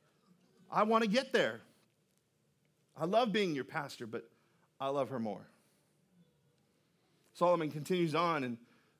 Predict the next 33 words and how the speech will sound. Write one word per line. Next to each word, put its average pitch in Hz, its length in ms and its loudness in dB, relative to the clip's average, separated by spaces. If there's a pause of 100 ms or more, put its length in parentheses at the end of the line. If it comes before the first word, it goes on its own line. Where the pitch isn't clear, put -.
(160)
uh, 131 60 -4
the, 131 140 -2
the, 123 280 -6
the 123 80 -8
verse 156 240 -2
continues 147 460 -4
on, 139 220 -2
and, 120 180 -6
and 117 280 -6 (760)
now 185 200 4
the, 170 240 2
this 143 220 -4
group 139 380 0
of, 143 180 0
of 135 520 -6
people 208 280 -2
speak 170 260 -2
up, 165 160 0
the 131 60 -4
daughters 170 380 2
of 147 80 -4
Jerusalem. 151 500 0
They 139 100 -4
say, 160 140 -6
"Who 214 200 0
is 185 140 0
this 185 160 -2
coming 185 380 -6
up 196 160 -6
from 143 160 -6
the 131 80 -4
wilderness 147 540 -4
leaning 147 400 -2